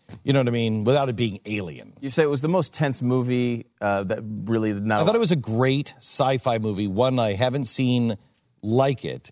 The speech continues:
Speaker 1: ever before, and I really loved it.
Speaker 2: Yeah.
Speaker 1: The ending, it's just very cerebral. You, it's one that you'll walk out of going,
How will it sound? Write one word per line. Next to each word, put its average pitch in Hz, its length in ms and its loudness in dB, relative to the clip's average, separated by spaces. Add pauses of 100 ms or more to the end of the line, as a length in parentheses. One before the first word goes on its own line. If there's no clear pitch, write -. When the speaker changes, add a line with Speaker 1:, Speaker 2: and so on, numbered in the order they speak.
Speaker 1:
ever 120 280 0
before, 80 560 -6 (160)
and 110 120 2
I 110 40 4
really 127 540 2
loved 110 340 -2
it. - 140 -10 (120)
Speaker 2:
Yeah. 113 240 -4 (100)
Speaker 1:
The 120 200 -12
ending, 156 540 2 (1080)
it's - 360 0
just 165 260 2
very 170 260 2
cerebral. 113 720 -2
You, 107 260 -2
it's 123 260 0
one 139 260 2
that 147 100 -4
you'll 120 240 0
walk 117 300 0
out 117 160 2
of 104 160 -4
going, 98 340 0